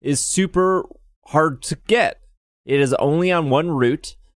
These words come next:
It was, uh, I don't, this is why I know this, because they actually make it really hard to get.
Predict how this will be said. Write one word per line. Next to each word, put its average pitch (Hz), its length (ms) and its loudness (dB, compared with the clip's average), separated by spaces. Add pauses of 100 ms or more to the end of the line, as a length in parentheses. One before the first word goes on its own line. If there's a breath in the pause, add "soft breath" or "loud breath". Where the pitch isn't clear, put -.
It - 80 -14
was, 120 320 0
uh, 117 280 2
I 107 140 2
don't, 104 500 -6
this 110 200 -2
is 101 120 -8
why 107 220 2
I - 20 0
know 123 180 2
this, 107 200 -2
because 107 280 -2
they 107 100 2
actually 107 300 0
make 104 260 -2
it 104 60 0
really 98 220 2
hard 101 200 0
to 101 80 0
get. 107 280 0